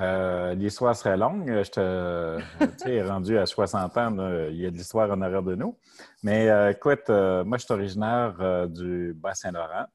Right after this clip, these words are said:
une petite, petite, petite municipalité qui est méconnue puis, euh, un peu, euh, un peu perdue dans le fond de la M R C de Témiscouata qui s'appelle Saint-Eusèbe.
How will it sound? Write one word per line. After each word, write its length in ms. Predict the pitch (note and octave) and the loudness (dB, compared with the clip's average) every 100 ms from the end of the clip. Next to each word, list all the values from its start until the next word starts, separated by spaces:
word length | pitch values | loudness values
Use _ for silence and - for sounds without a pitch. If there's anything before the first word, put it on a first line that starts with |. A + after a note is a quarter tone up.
| _ | _
une 160 | - G3+ _ _ _ | -8 -8 _ _ _
petite, 380 | - C#3 - C#3 _ _ | -8 -6 -8 -12 _ _
petite, 380 | B2+ A2+ - B2+ - | -8 -8 -8 -10 -6
petite 360 | A2+ - - A2+ | -6 -6 -8 -4
municipalité 840 | G#2+ G2 - G2+ F2+ - A#2+ A2+ | -4 -4 -4 -4 -4 -6 -6 -6
qui 460 | - F#2 F2+ F2 | -6 -4 -4 -6
est 40 | E2+ | -8
méconnue 800 | F#2 G#2+ G#2+ G2+ F#2 G#2 A2+ A2 | -4 -4 -2 -2 -2 -4 -6 -8
puis, 400 | _ F#2+ F#2 F2+ | _ -8 -6 -6
euh, 180 | F2 E2 E2 E2 D#2+ D#2 D#2 C#2+ D2 | -4 -4 -6 -6 -8 -8 -10 -10 -6
un 160 | G2 F#2 | -6 -2
peu, 120 | G#2+ | 2
euh, 640 | A2 G#2+ G2+ F2 E2 D#2+ | 4 4 4 2 0 -2
un 60 | F#2 | -4
peu 160 | G#2+ | -4
perdue 440 | - F#2+ D#2 G2 A2+ | -2 -2 -2 -6 -4
dans 180 | F#2+ | -4
le 120 | F2 E2+ | -4 -4
fond 220 | - A2 | -2 0
de 60 | |
la 80 | F2+ | 0
M 120 | F2+ | 0
R 80 | F2 | -4
C 120 | - | -6
de 40 | - | -8
Témiscouata 600 | F#2 F2 - D#2+ D2 A2 | -8 -8 -8 -8 -6 -8
qui 80 | - | -8
s'appelle 260 | E2+ F2+ | -8 -8
Saint-Eusèbe. 560 | E2+ F#2 E2+ D#2 E2+ | -8 -10 -8 -8 -6